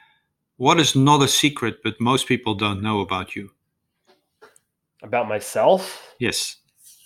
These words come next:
Speaker 2: Oh, there's nothing, there's nothing exciting <laughs> that, that anyone would care about, about myself that they don't know.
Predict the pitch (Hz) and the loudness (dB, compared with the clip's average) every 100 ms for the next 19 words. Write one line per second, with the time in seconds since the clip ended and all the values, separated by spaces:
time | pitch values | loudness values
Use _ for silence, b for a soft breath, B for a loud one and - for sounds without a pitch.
0 | _ _ _ - 113 95 92 110 131 104 | _ _ _ -16 -12 -12 -14 -12 -8 -8
1 | 123 101 - b b _ _ _ _ _ | -10 -12 -18 b b _ _ _ _ _
2 | _ _ 113 120 113 107 107 92 - 104 | _ _ -20 -10 -8 -6 -8 -10 -10 -8
3 | 98 98 92 92 - - - - - 151 | -8 -8 -12 -14 -18 -20 -16 -10 0 2
4 | 135 B B 143 139 143 135 135 151 139 | 2 B B 2 4 6 4 4 4 4
5 | 127 123 123 117 120 117 120 123 135 117 | 4 4 2 2 -2 0 -2 -2 2 2
6 | 120 117 110 117 113 113 107 107 117 | 2 -2 -2 0 0 0 -2 -4 -6